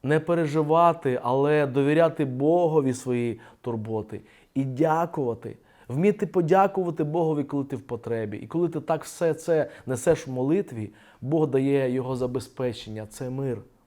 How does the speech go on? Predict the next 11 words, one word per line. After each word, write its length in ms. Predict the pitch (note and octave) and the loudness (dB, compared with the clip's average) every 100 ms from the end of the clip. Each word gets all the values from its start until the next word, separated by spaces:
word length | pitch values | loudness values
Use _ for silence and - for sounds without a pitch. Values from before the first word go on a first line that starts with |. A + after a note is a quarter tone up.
| _ _ _ - - | _ _ _ -12 0
Зауважте, 760 | C3 D3+ D#3+ G#3 G#3+ - A2+ - - - | 8 8 10 6 2 -2 -6 -8 -16 -6
апостол 500 | B2+ - F3+ - D#3+ | -2 0 2 2 2
Павло 260 | F3 F3 F3 | 4 4 6
не 140 | F3+ | 6
говорить, 600 | E3+ E3 F3 G#3 D#3+ C3+ | 6 6 10 10 10 6
«І 80 | D#3+ | 2
тоді 380 | D#3 D#3 D#3 G#3+ | 2 2 4 4
ваші 320 | E3+ F#3+ E3+ | 6 4 2
проблеми 600 | D#3 D#3 C#3+ E3 G#3 F3 | 0 0 2 4 4 4
одразу 480 | C#3+ C3 F3 C#3+ C3+ | 2 2 2 2 0
вирішаться». 680 | C#3 E3+ D3 - G2+ - | 2 2 0 -8 -16 -20